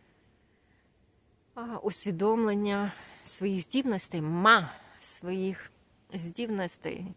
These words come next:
які є неосяжними, безмежними. Нашими здібностями. Так, пташка під-,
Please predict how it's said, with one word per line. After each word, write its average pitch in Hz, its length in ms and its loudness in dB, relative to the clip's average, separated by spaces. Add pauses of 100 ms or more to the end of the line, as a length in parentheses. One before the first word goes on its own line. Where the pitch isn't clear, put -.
(260)
які - 460 -8
є 180 420 -2 (680)
неосяжними, 180 840 -6 (140)
безмежними. 165 760 -6 (3750)
Нашими 180 680 -6
здібностями. 170 840 -6 (200)
Так, 196 280 -6
пташка 180 500 -6 (360)
під-, 170 400 -8